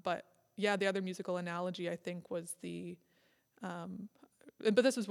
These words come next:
from when I was a <laughs> child going into my music lesson thinking that I had nailed my scale practice and I was super excited. And I played it and my teacher was like, "That was terrible."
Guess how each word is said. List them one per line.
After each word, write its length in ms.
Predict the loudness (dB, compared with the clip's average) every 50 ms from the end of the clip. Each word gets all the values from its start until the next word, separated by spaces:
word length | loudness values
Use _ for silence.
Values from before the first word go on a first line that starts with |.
| -2 -2
from 140 | -2 0 0
when 120 | 0 0 -2
I 60 | -2
was 140 | -4 -6 -6
a 40 | -6
<laughs> 0 |
child 640 | -6 -6 -6 -4 0 4 4 4 4 4 0 0
going 280 | 0 0 0 0 0 0
into 260 | -2 -2 -4 -4 -4
my 100 | -2 -2
music 320 | -2 -2 -4 -4 -4 -4 -2
lesson 320 | -2 -2 -2 -4 -6 -6
thinking 320 | -6 -6 -6 -6 -6 -6 -4
that 100 | -2 0
I 60 | 0
had 140 | 0 0 0
nailed 340 | -2 -2 0 0 -2 -2 -2
my 120 | -4 -4
scale 320 | -4 -4 -2 -2 -2 -2 -2
practice 480 | -2 0 0 0 0 -2 -2 -4 -2
and 80 | -4 -4
I 20 |
was 140 | -6 -6 -6
super 400 | -6 -4 -4 -2 0 0 0 0
excited. 500 | 0 -2 -4 -2 0 2 4 2 2 2 -4 -12 -18 -18 -20 -8 _ 0
And 80 | 0
I 60 | 0 0
played 320 | 0 0 2 4 4 4
it 100 | 4 4
and 80 | 2 0
my 80 | 0
teacher 320 | 0 -2 -2 -2 -2 -2 -2
was 160 | -2 0 0
like, 200 | 0 0 0 0
"That 120 | -2 -2
was 100 | -2 -2 -4
terrible." 640 | -4 -6 -6 -4 -4 -4 -6 -4 -4 -4 -4 -6